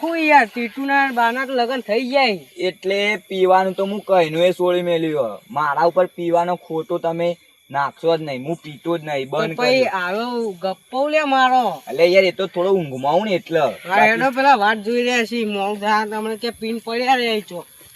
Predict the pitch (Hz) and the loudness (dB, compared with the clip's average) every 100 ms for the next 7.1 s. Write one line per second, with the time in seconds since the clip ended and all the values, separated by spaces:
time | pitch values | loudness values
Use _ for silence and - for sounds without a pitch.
0 | - 160 220 214 226 220 - 170 165 180 | -6 2 4 4 4 2 0 -2 -2 0
1 | 208 208 202 214 208 208 190 208 202 180 | 0 0 2 4 4 2 0 -2 0 0
2 | 139 127 143 156 131 127 143 139 131 117 | -2 -2 -4 0 0 0 -4 -4 -8 -12
3 | _ - - - 156 180 190 220 214 226 | _ -20 -20 -8 -2 0 2 2 2 0
4 | - 185 190 196 180 202 208 202 151 156 | -2 -2 2 2 2 -2 2 2 4 0
5 | - 180 160 165 151 151 143 131 113 101 | 0 -4 -8 -6 -6 -4 -4 -4 -8 -6
6 | 123 170 196 160 196 202 196 165 131 120 | -2 0 0 0 -2 0 -2 -2 -6 -10